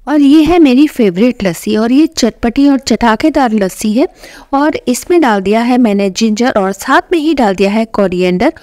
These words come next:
और साथ में ही डाल दी है मिंट लीव्स। ये लस्सी आपकी गट हेल्थ के लिए बहुत अच्छी है। इसमें एक मैंने ग्रीन चिली भी डाली है। हाफ कप डाल देंगे इसमें हम लो फैट योगर्ट, और जो घर का बना हुआ दही है, और साथ में ही हाफ कप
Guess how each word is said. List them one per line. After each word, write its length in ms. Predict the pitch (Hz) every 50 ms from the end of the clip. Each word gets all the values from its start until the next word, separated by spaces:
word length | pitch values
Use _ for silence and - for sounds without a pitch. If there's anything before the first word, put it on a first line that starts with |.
| - - - _
और 120 | 285 294 311
साथ 340 | - - 285 262 277 - -
में 60 | 302
ही 140 | 262 277 320
डाल 240 | 269 247 214 185 175
दी 120 | 170 190
है 180 | 185 202 247 302
मिंट 380 | 294 262 233 214 175 - -
लीव्स। 180 | 165 165 - - - - - - - -
ये 160 | 180 190 220
लस्सी 320 | 285 311 320 - - 349 359
आपकी 300 | 339 320 320 - - 320
गट 260 | 262 - 233 220 - 233
हेल्थ 200 | 262 269 269 -
के 120 | 277 269
लिए 140 | 269 285 277
बहुत 300 | 226 - 202 208 208 -
अच्छी 280 | 202 - - - 220 233
है। 60 | 240
इसमें 260 | 247 - - 294 294
एक 220 | 302 320 320 320 302
मैंने 240 | 247 240 269 285
ग्रीन 320 | 269 240 214 226 233 220 196
चिली 260 | - 208 185 190 190
भी 120 | 175 196
डाली 300 | 170 185 175 165 170 175
है। 140 | 170 180 175 - - - - - - -
हाफ 280 | - 220 240 294 - - -
कप 180 | 330 - - 311
डाल 200 | 311 302 294 302
देंगे 260 | 302 330 311 311 320
इसमें 240 | 311 285 - 311 311
हम 220 | 294 311 294 285 247
लो 180 | 240 214 196
फैट 320 | 196 - 247 254 262 - 254
योगर्ट, 420 | 240 202 180 175 226 359 - - - _ - - - - - -
और 200 | 220 226 220 214
जो 200 | 190 - 269 240
घर 180 | 240 247 214
का 120 | - 247 262
बना 220 | 262 254 247 233
हुआ 220 | 220 233 233 233 247
दही 300 | 247 226 202 185 208 240
है, 160 | 233 269 320
और 180 | - - 214 208
साथ 340 | - - 254 269 330 - -
में 60 | 339
ही 160 | 330 330 339 311
हाफ 320 | 226 202 233 233 220 -
कप 240 | - - 311 - _